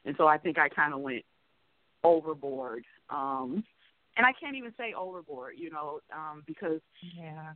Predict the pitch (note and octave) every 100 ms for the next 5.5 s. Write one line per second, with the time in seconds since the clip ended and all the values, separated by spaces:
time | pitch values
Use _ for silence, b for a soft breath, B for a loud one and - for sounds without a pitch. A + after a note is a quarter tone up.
0 | _ D#3 E3 A#3 G3 F#3 E3 - E3 F3
1 | D#3+ D#3+ D#3+ C3+ - F3 D#3+ - F3+ F3
2 | F3+ F3+ F#3 F3+ - - D#3 E3 - E3+
3 | E3+ F3 F3 E3+ D#3+ - D#3+ D#3 - -
4 | D#3 - C#3+ - D#3 C#3 C#3+ D#3 C#3+ C#3+
5 | C#3 C3+ C#3 C3+